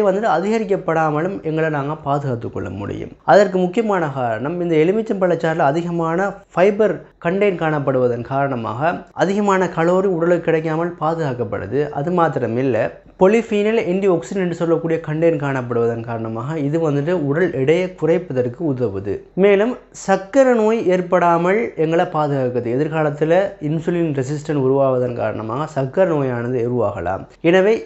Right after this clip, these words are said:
இந்த இன்சுலின் ரெசிஸ்டன்ட் என்று சொல்லக்கூடிய ஒரு நிலைமை ஏற்படாமல் இது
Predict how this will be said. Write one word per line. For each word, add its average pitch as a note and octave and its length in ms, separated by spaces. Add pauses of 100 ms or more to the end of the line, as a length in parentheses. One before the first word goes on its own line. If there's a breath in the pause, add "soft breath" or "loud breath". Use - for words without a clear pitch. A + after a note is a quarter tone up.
(120)
இந்த F3 120 (140)
இன்சுலின் G#3+ 400
ரெசிஸ்டன்ட் F#3 420
என்று E3+ 140
சொல்லக்கூடிய E3+ 420 (140)
ஒரு D3 180
நிலைமை E3+ 280 (120)
ஏற்படாமல் D3+ 540
இது C#3+ 120